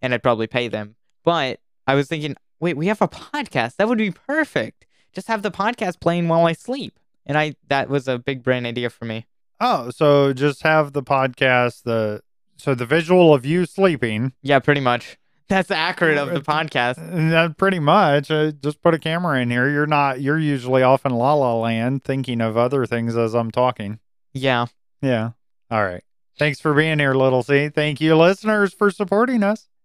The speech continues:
Speaker 2: You can help support us and the show by subscribing to the podcast. Find the link in the description to subscribe. It truly, actually, really helps us out and is super, super appreciated.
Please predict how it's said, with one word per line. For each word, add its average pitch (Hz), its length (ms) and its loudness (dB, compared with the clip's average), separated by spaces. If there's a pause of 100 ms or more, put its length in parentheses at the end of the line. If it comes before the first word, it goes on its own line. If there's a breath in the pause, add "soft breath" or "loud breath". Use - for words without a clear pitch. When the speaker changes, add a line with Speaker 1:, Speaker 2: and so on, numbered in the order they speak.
(120)
Speaker 2:
You 151 140 0
can 123 200 -4
help 180 320 2
support 160 560 4
us 127 380 2 (320)
and 165 240 2
the 143 80 2
show 180 420 6
by 190 240 4
subscribing 196 720 -2
to 143 380 2
the 135 120 2
podcast. 107 600 2 (340)
Find 135 240 4
the 143 80 4
link 165 240 4
in 185 120 0
the 190 80 0
description 247 640 -2
to 294 320 2
subscribe. 311 720 -2 (320)
It 156 240 -4 (260)
truly, 143 560 6 (340)
actually, 113 520 -4 (380)
really 117 720 0 (340)
helps 123 260 0
us 156 140 0
out 147 300 4 (100)
and 202 360 0
is 185 300 -2
super, 208 320 0
super 180 340 0
appreciated. 123 680 0